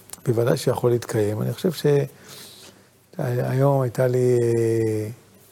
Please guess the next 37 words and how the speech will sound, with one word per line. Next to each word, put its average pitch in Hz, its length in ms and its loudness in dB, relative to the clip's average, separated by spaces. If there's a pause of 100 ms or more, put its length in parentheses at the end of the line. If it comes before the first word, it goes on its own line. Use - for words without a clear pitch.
(320)
פגישה 120 640 0 (360)
מקצועית 139 420 0
עם, 170 220 2
אה, 170 220 2
ראש 165 200 0
הממשלה 165 420 2
לפיד, 190 380 0
ואחרי 156 300 -2
זה 151 340 0
ישבנו, 139 360 0 (200)
אה, 117 240 4
חצי - 280 -6
שעה 123 200 0
בפגישה 113 460 -4
אישית, 113 480 0 (460)
עניינים 117 440 -2
אישיים. - 340 -4 (1000)
בסוף, 196 380 0
אה, 190 220 2
אמרתי 190 340 0
לו, 139 600 4
תשמע, 202 140 0
אני 147 120 0
מעריך 131 400 0
את 160 100 -2
זה, 120 140 -2
אתה 107 180 -6
ראש 120 220 0
ממשלה 117 520 -2
חדש, 110 560 -2
עם 117 200 -4
כל 165 440 4
הבעיות 135 280 2
של 135 160 0
העולם 127 320 2
על 123 100 2
ה-, 120 140 0